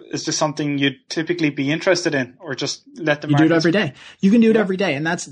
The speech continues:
Speaker 2: see, that's, like, the thing that I don't, that people have to understand is, like, there's no skill involved in doing this because the math is the math. And so if you know that long term, that option pricing is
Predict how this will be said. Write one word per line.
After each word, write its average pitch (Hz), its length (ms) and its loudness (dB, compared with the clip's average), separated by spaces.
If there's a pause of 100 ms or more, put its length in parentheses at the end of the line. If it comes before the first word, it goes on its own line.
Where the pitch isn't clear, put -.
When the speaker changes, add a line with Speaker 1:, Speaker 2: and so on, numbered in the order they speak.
(120)
Speaker 2:
see, 180 80 0
that's, 175 260 -2
like, 208 140 -4
the 180 80 -6
thing 165 220 -2
that 139 120 0
I 143 100 0
don't, 147 380 -2
that 139 140 -4
people 160 240 0
have 147 300 -2
to 156 60 -2
understand 143 360 0
is, 127 80 -2
like, 131 120 -2
there's 135 200 2
no 165 220 4
skill 147 680 0
involved 139 420 -2
in 123 120 0
doing 127 180 0
this - 400 -10
because 151 240 0
the 151 60 2
math 151 340 2
is 143 160 -2
the 135 60 -2
math. 127 320 -4 (500)
And 151 100 0
so 165 120 2
if 143 100 2
you 190 160 4
know 190 300 4
that 143 180 -4
long 165 500 2
term, 127 520 -6 (440)
that 143 380 -2 (240)
option 170 340 -2
pricing 156 300 -2
is 135 140 -4